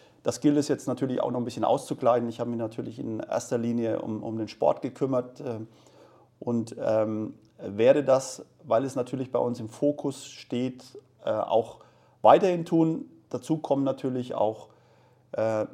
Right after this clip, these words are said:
jetzt zukünftig auch immer natürlich, ähm, feste Termine mit den einzelnen, äh, Abteilungsleitern. Und, äh, ich habe da,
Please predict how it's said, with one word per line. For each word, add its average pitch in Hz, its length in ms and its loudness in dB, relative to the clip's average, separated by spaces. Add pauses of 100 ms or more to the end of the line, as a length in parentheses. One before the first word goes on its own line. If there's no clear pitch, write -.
jetzt 120 320 -2
zukünftig 123 680 -6
auch 120 160 2
immer 117 480 0
natürlich, - 680 -6
ähm, 113 580 0 (260)
feste 127 280 -4
Termine 120 420 0
mit 117 180 -2
den 113 140 -4
einzelnen, 113 560 -4 (180)
äh, - 40 -6
Abteilungsleitern. 123 1400 4 (640)
Und, 117 380 -2
äh, 107 280 4
ich 110 140 -8
habe 117 140 2
da, 110 340 6